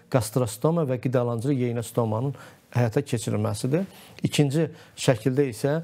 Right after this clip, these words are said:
on iki barmaq bağırsağın birinci və ikinci hissəsinin və pilorum geniş yaralanmalarında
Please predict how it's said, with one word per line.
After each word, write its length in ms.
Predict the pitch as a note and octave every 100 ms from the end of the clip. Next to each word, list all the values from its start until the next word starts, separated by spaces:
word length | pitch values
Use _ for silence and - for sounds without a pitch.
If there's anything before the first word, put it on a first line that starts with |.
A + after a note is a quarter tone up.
| E3 - -
on 140 | B2+
iki 120 | C#3
barmaq 280 | C3+ C3 A2+
bağırsağın 380 | B2 A2 B2+ A#2+
birinci 300 | B2+ B2+ B2
və 80 | B2+ -
ikinci 260 | - B2
hissəsinin 440 | A#2 - A2 A#2 A2+
və 60 | A#2
pilorum 380 | - C3+ A#2+ A2
geniş 340 | G#2+ B2+ A#2+ - - -
yaralanmalarında 840 | C3+ B2 A#2+ A#2 A#2 A2+ A2+ C3+